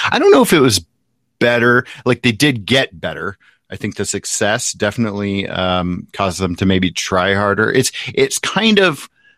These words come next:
like the original The Mask comic book is kind of like, um, Teenage Mutant Ninja Turtles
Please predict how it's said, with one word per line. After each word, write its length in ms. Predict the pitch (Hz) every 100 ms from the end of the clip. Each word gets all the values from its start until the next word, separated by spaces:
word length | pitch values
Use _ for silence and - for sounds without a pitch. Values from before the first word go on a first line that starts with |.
| -
like 160 | 113
the 100 | 120
original 640 | 110 175 165 175 165 147 240
The 100 | 120
Mask 460 | 123 123 - -
comic 400 | - 117 110 107 -
book 220 | 104 -
is 140 | 95
kind 380 | - - 131 139
of 140 | 120 110
like, 540 | 113 113 110 - - -
um, 420 | 101 95 90 -
Teenage 320 | - 151 139 113
Mutant 220 | 131 110
Ninja 220 | 104 92
Turtles 520 | - 101 92 87 82